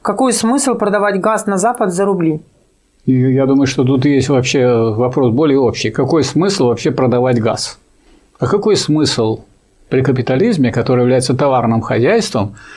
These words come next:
Speaker 2: продавать товары? А надо, наверное, сидеть на этом газе и чё делать? Ваш вопрос очень странный. Он вообще не соответствует, так сказать, тому,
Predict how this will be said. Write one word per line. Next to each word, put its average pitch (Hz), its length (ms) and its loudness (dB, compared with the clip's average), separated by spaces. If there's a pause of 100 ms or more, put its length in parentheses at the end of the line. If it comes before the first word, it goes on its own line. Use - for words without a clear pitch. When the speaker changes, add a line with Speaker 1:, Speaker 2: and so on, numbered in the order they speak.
(160)
Speaker 2:
продавать 135 500 0
товары? 104 480 -2 (680)
А 120 140 -2
надо, 143 240 2
наверное, 135 340 2
сидеть 147 480 0
на 123 140 0
этом 113 260 0
газе 113 380 0 (400)
и 127 80 -2
чё 127 180 0
делать? 143 460 0 (640)
Ваш 156 240 0
вопрос 160 400 0
очень 143 240 0
странный. 117 560 0
Он 123 180 0
вообще 120 260 -2
не 139 120 2
соответствует, 135 840 0
так 123 160 -4
сказать, - 320 -6
тому, 190 420 0